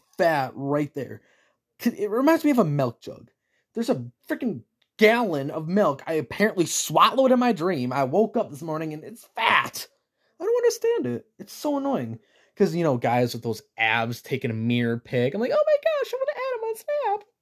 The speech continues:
Like, seriously, women. Come on. Fat guys are cute too, you know. And I'm not saying I'm fat. I'm not saying I'm cute. I'm just saying I'm chubby. And, you know, sometimes bigger guys are better than fucking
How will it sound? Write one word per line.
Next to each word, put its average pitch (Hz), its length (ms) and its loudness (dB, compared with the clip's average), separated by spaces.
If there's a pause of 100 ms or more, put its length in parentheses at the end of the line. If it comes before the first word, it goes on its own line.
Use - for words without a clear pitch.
Like, - 140 -20 (300)
seriously, 302 560 2
women. 131 440 -2 (300)
Come 294 140 0
on. 135 260 2 (520)
Fat 196 500 2
guys 196 480 4
are 170 120 -8
cute 196 380 -10
too, 220 180 -2
you 147 120 -2
know. 123 360 -2 (300)
And 135 80 -4
I'm 170 100 2
not 202 160 0
saying 185 300 2
I'm 127 120 -10 (100)
fat. 214 340 2 (160)
I'm 151 140 -8
not 143 180 -6
saying 151 240 -2
I'm 135 120 -4
cute. 240 420 -2 (100)
I'm 147 180 -8
just 147 160 -6
saying 135 280 0
I'm 127 140 -8
chubby. 254 380 -2 (300)
And, 127 540 2 (880)
you 180 100 -6
know, 117 200 -8 (340)
sometimes 156 640 0
bigger 139 220 -2
guys 156 280 2
are 139 60 0
better 127 340 0
than 139 320 -2 (540)
fucking 117 400 -6